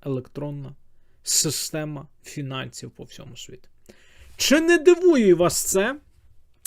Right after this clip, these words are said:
Тож один з аспектів, який я знімав відео, що практично всі країни світу, якби по узгодженням чи не по узгодженням,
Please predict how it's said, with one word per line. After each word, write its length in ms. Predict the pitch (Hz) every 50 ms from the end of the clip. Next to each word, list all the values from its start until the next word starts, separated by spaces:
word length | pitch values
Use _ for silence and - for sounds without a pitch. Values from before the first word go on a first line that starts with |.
| - - -
Тож 220 | - 190 185 139 151
один 300 | 170 156 139 165 160 151
з 80 | 131
аспектів, 720 | 147 139 - - - - 170 143 - - - - 175 185 - _ _ _ - - - - _ _ - _ _
який 380 | - 175 185 185 - - 233 233
я 140 | 220 214 190
знімав 520 | 151 170 214 214 214 208 208 202 196 185
відео, 560 | 185 202 202 190 160 170 185 180 180 175 175 -
що 300 | - - - - 214 208
практично 760 | - - - 220 202 - - - 277 226 - - - 226 226
всі 340 | 190 - - - - 302 311
країни 500 | - - 254 254 254 247 240 226 214 190
світу, 420 | - - - 247 311 277 - 196
якби 360 | 170 156 160 156 127 120 156
по 180 | 139 - - 160
узгодженням 720 | 156 147 127 117 110 135 196 269 240 208 196 180 160 143
чи 140 | 123 - 143
не 100 | 139 135
по 160 | 123 - 131
узгодженням, 720 | 131 131 123 120 135 170 254 294 226 220 214 208 196 185